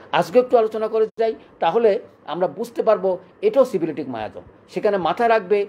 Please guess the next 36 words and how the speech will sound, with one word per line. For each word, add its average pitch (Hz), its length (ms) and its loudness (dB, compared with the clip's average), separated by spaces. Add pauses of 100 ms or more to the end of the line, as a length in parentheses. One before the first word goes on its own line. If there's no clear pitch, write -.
(260)
এই 160 140 -4
বাচ্চার 151 480 -2
না 151 200 -2
আসার 180 240 -2
জন্য 196 180 -2
সেখানে 175 320 -4
কতগুলো 180 360 -4
প্রসেস 202 420 -2
দেওয়া 123 320 2
আছে, 98 220 -12 (240)
অর্থাৎ 160 200 -8
নাড়ি 170 380 2
না 165 300 -2
কেটে 226 380 0 (220)
বাচ্চাকে 147 540 -4
নাড়াচাড়া 160 500 -2
করে 254 320 0 (240)
এবং 160 320 -2
তার, 147 220 2 (500)
তার 147 240 2 (260)
নিঃশ্বাসটা 165 760 -4 (200)
অনেক 156 200 -6
সময় 156 180 -4
নাড়িতে 156 360 0
থাকে, 220 340 -2 (200)
সেভাবে 170 380 -2
চেষ্টা - 360 -10
করে 233 300 0 (200)
তোমরা 160 180 -2
সেখানে 160 340 -6
দেখবে 170 480 2 (200)
এবং, 151 320 0 (420)
আম, 117 320 -6 (420)
সেটা - 280 2
পরে 190 320 4
তোমরা 180 380 -2